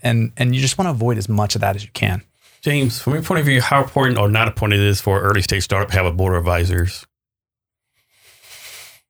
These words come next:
Speaker 1: I, I don't personally put a lot of weight on board of, board of advisors because I think that the majority of those folks don't do anything. Um,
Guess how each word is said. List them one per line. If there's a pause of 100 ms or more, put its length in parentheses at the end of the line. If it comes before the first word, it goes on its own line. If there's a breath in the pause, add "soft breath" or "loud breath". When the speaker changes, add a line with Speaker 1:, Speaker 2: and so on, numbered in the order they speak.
(600)
Speaker 1:
I, (600)
I
don't
personally
put
a
lot
of
weight (440)
on
board
of, (360)
board
of (100)
advisors
because
I (380)
think
that
the
majority
of
those
folks
don't
do
anything. (880)
Um,